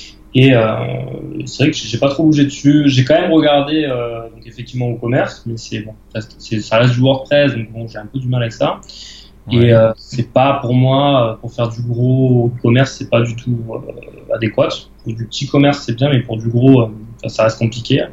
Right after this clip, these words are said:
Speaker 1: Il faut énormément de plugins pour arriver à un PrestaShop de base.
Speaker 2: Ouais, oui, donc, et, et on sait que rajouter trop de plugins ou de, de modules,
Speaker 1: Ouais.
Speaker 2: c'est pas forcément, euh,
Speaker 1: C'est
Speaker 2: c'est pas
Speaker 1: pas
Speaker 2: forcément
Speaker 1: forcément
Speaker 2: la solution, quoi.
Speaker 1: Voilà. Après, ça marche bien. J'ai des très bons retours, euh,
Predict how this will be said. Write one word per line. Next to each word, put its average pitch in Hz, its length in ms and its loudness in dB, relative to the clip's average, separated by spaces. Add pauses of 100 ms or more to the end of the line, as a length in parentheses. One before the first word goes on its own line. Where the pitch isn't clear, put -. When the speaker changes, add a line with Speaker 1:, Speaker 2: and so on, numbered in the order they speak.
(840)
Speaker 1:
Il - 60 -16
faut 117 440 6
énormément 127 400 6
de 127 60 2
plugins 135 400 6
pour 113 140 0
arriver 117 220 0
à 117 100 0
un 113 40 -4
PrestaShop 117 480 -4
de 110 100 -2
base. 117 360 2 (440)
Speaker 2:
Ouais, 117 220 -2 (180)
oui, 117 160 -6
donc, 101 240 -8
et, 101 180 -4
et 104 280 -6
on 101 80 -4
sait 120 240 -6
que 120 100 -6
rajouter 104 380 -4
trop - 140 -10
de - 40 -14
plugins 117 480 -4
ou 110 80 -2
de, 98 260 -2 (380)
de 110 80 -6
modules, 110 300 -2
Speaker 1:
Ouais. 131 80 0
Speaker 2:
c'est 120 140 -6
pas 110 120 -4
forcément, 104 640 -10
euh, 90 160 -10 (120)
Speaker 1:
C'est 95 180 -16
Speaker 2:
c'est - 80 -20
pas 135 100 -2
Speaker 1:
pas 123 60 4
Speaker 2:
forcément 127 320 -4
Speaker 1:
forcément 135 40 4
Speaker 2:
la 131 60 2
solution, 110 420 -2
quoi. - 160 -16 (380)
Speaker 1:
Voilà. 127 260 2
Après, - 160 -2
ça 180 140 -4
marche 117 220 -2
bien. 139 220 -4
J'ai 110 120 -10
des 107 220 -18 (160)
très - 200 -2
bons 143 160 2
retours, 123 520 2
euh, 107 180 -8